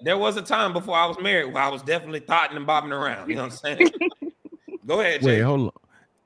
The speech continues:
Speaker 3: on. Hold on, hold on. So you, so you think that, say that one more time, Kelly? 'Cause you were saying that we
Speaker 2: No, like,
Speaker 3: wait
Speaker 2: like,
Speaker 3: till
Speaker 2: for
Speaker 3: we're
Speaker 2: example, I
Speaker 3: Mm-hmm.
Speaker 2: know, I know a pa-, I know a particular gentleman, and by the time he was nineteen, he already had, like, a hundred and twenty bodies.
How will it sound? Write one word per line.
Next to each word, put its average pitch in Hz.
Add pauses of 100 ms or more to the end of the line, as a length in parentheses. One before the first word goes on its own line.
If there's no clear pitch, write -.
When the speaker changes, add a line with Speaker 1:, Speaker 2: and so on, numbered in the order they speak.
(300)
Speaker 3:
on. 127
Hold 131
on, 101
hold 104
on. 76
So 104
you, 117
so -
you 123
think 131 (100)
that, 98 (100)
say -
that 147
one 139
more 135
time, 131
Kelly? 131 (260)
'Cause 98
you 117
were 117
saying 98
that 85 (1400)
we 104
Speaker 2:
No, -
like, -
Speaker 3:
wait 135
Speaker 2:
like, 262
Speaker 3:
till -
Speaker 2:
for -
Speaker 3:
we're 277
Speaker 2:
example, 247
I 240
Speaker 3:
Mm-hmm. 277
Speaker 2:
know, 262
I 226
know 254
a 240
pa-, 247
I 220
know 233
a 220
particular 233
gentleman, 190 (100)
and 185 (100)
by 202
the 214
time 233
he 233
was 202
nineteen, 196
he 196
already 170
had, 156
like, - (220)
a 190
hundred 180
and 147
twenty 160
bodies. 147